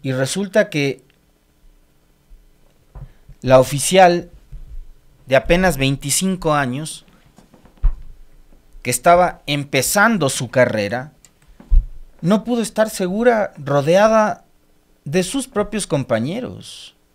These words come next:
de sus propios colegas. Y no pudo estar segura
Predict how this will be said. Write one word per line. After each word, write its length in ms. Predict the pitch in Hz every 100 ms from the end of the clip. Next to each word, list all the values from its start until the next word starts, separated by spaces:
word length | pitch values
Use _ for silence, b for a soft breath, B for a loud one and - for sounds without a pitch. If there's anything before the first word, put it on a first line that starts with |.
| _ _ _ _ _
de 120 | 151
sus 180 | 160 214
propios 460 | - 208 208 226 -
colegas. 720 | 123 127 226 143 110 110 _ _ b b b b b b b b
Y 140 | 170
no 180 | 202 214
pudo 200 | 233 240
estar 280 | 226 - 226
segura 680 | 226 202 240 214 170 -